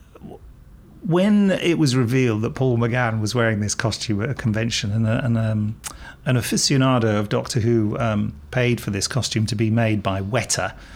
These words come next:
the people who do, uh, the, um, Lord of the Rings films and, and used to do those marvellous Doctor Who figures. Lovely, lovely people. We love them.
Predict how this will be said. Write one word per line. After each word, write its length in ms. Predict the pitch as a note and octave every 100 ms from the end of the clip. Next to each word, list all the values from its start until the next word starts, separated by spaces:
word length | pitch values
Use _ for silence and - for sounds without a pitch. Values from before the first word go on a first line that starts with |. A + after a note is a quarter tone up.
| - -
the 60 | B2
people 340 | A#2+ G#2 G2+
who 120 | G#2+
do, 360 | F#2+ F#2+ F#2+ F#2+
uh, 160 | F#2
the, 400 | G2 G#2+ A2 G#2
um, 300 | G#2 G#2 A2 - -
Lord 200 | A2 G2+
of 80 | G2+
the 80 |
Rings 320 | G2+ G#2+ G#2+ -
films 400 | G2 G2+ G2+ F#2+
and, 160 | F#2+ - - - - - - -
and 140 | C3
used 180 | G2+ G2+
to 60 | A#2
do 120 | G2+
those 200 | G2 F#2+
marvellous 380 | G#2+ G2+ G2 -
Doctor 300 | A#2 - B2+
Who 160 | G#2 G2
figures. 400 | - G#2+ G2+ A#2+
Lovely, 500 | A2+ C3+ - C3+ B2
lovely 300 | G2+ G#2 G2+
people. 320 | G#2+ G2 G2+
We 60 |
love 200 | G2 F#2+
them. 140 | G2+